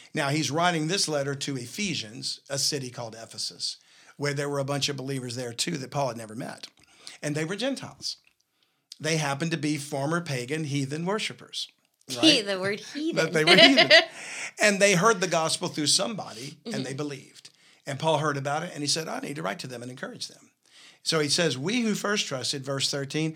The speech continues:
Speaker 1: "in whom you also trusted. After that, you heard the word of truth." Well, we just read that, rightly dividing the word of truth. And then in the sentence, there's a comma, and it says,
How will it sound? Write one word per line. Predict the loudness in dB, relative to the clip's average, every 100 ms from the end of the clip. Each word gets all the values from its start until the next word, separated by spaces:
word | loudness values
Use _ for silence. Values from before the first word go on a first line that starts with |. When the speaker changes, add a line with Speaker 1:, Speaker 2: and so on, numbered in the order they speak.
| -8 -20 -4
Speaker 1:
"in | 2
whom | 4 2 0
you | 0 2 4 4
also | 4 4 0
trusted. | -4 -6 -6 -8 -12 _ _ _ _ -20 -20 -20 _
After | 4 6 6 2
that, | 4 2
you | 2 -2
heard | 0 0 0 -4 -16 -10
the | -6 -6
word | -6 -4 -4 -4 -6 -8 -8
of | -6 -4 -6 -8 -4
truth." | -2 -2 -6 -8 -14 -18 -20 _ _ _ _ _ _ _ _ _ _
Well, | -12
we | -8
just | -2 2
read | 2 0
that, | -4
rightly | -2 -2 -2 -4
dividing | -2 -2 -2 -2 -4 -8 _
the | -8
word | -6 -4 -4 -6
of | -6 -8 -6
truth. | -4 -2 -4 -6 -18 _ -20 -20 -14 -4
And | 0
then | 4 4
in | 4 2 2
the | 4
sentence, | 4 4 2 0
there's | 0 -2
a | -4
comma, | -2 0 0 -4 -10 -16 _ _
and | -4 0
it | 0
says, | 0 -2